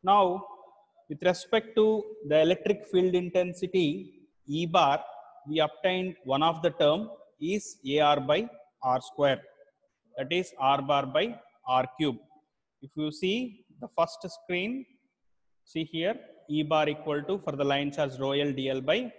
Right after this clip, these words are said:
four pi epsilon R square. So this term we have obtained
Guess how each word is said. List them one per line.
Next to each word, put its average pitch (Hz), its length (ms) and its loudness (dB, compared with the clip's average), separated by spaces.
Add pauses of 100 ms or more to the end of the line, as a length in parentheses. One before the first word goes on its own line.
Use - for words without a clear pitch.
(120)
four 147 160 -2
pi 147 140 -4
epsilon 135 360 -6
R 127 140 -2
square. 147 340 -4 (560)
So 180 240 0
this 220 480 -4
term 202 400 0 (140)
we 156 160 -2
have 151 220 2
obtained 170 560 0